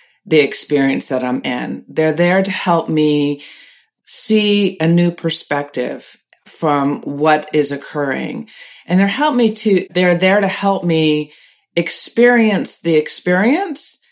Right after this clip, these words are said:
and see the infinite possibilities that are there. So I really do believe that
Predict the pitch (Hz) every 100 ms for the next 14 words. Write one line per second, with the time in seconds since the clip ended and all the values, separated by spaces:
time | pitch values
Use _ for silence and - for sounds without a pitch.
0 | _ _ 175 180 175 - - 214 202 180
1 | 165 151 - - 160 156 156 156 143 -
2 | 131 131 123 113 135 135 127 123 135 131
3 | - 147 - - - - 170 160 165 180
4 | 220 285 220 147 170 185 185 160 156 139
5 | 147 143 135 127 143 135 135 131